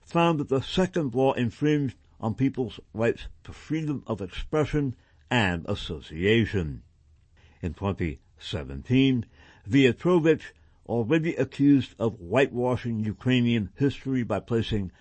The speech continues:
Soviet-era state archives under the jurisdiction of the Institute for National Mem-, Remembrance, stated that displaying the Waffen S S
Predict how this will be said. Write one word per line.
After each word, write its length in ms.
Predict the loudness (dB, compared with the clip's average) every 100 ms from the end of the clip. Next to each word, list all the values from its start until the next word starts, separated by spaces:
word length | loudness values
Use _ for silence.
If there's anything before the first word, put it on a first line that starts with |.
| _ -14
Soviet-era 840 | -4 0 4 4 4 2 4 2 -2
state 340 | -8 -2 -2 0
archives 680 | -2 -2 -4 -2 0 -2 -4
under 200 | -6 -4
the 180 | -4 -6
jurisdiction 1120 | -2 2 2 0 -10 -20 -6 -2 -2 -2 -6 -6
of 120 | -6
the 100 | -4
Institute 560 | -6 -4 -6 0 0 0
for 160 | -4
National 480 | -4 -2 -4 -6 -8
Mem-, 240 | -4 -4 -2
Remembrance, 640 | -2 0 0 0 0 -4 _ _ -20 -20 -16
stated 640 | -12 -2 4 6 6 2 -4 -18 -2
that 180 | 0 2
displaying 600 | 0 -2 -2 0 2 2
the 80 | 0
Waffen 480 | 0 0 0 -2 0
S 240 | -2 -2 -2
S 340 | 0 0 -2